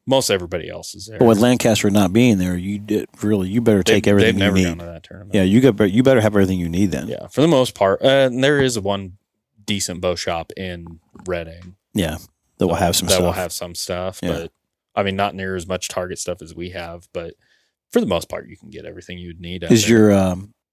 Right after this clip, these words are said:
Speaker 2: is your glass scope and everything set up hypercritical for that shoot?
Speaker 1: Yes and no. I think most guys just shoot their normal field setup. Most guys would shoot, like, either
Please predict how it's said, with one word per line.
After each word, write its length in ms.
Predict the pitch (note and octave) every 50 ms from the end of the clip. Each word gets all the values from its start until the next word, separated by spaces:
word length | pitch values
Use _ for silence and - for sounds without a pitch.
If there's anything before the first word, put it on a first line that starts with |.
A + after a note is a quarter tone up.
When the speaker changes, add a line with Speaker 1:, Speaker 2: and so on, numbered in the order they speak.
| _ -
Speaker 2:
is 180 | A2+ A2+ A2
your 120 | B2+ C3 G#2
glass 420 | F2+ F#2+ G2+ G#2 G#2 G#2 G#2 -
scope 380 | - - - G#2+ G#2 G#2 - -
and 80 | G2+
everything 320 | G2 G2+ G#2 G2 G2+ G2 G2
set 200 | - - G2+ G2+
up 120 | G2+ - _ _ _ _ _ _ _ _ _ _ _ -
hypercritical 680 | - A#2 A2 - - F2+ - G#2+ G2+ G2 - G#2 G2+ - _ _ _ _ _
for 80 | - A2+
that 120 | G2 E2+
shoot? 240 | - - G2+ G2 - _ _ _ _ _ _ _ _ _ _ _ _ _ _ _ _ _ _ _ _ _ _ _ _ _ _ _ _ _ _ _
Speaker 1:
Yes 300 | - A#2+ B2+ B2+ B2 -
and 100 | A#2 G#2
no. 260 | G2+ G2+ G2+ G2+ G2+
I 120 | G2 G2 G2
think 220 | - A#2+ A#2 G2+
most 260 | F#2 F#2 F2+ E2+ -
guys 220 | - F2 F2 F2 E2
just 140 | F2+ E2 -
shoot 180 | - F#2+ E2+
their 200 | - F2 E2+ E2 F#2+ G2+ _ _
normal 320 | F#2+ F#2 E2+ E2+ E2+ E2+ D#2+
field 300 | - - F2+ F2 E2 -
setup. 400 | - - F2 E2+ F2 E2+ E2+ -
Most 260 | - G#2+ A2+ - -
guys 240 | A2 G#2 G#2 F#2+ F#2+
would 120 | F2+ E2+
shoot, 300 | - - G2 F#2 F2 -
like, 200 | - E2+ E2+ F2+
either 380 | G2+ F2+ F2 F2 E2+ E2+ F2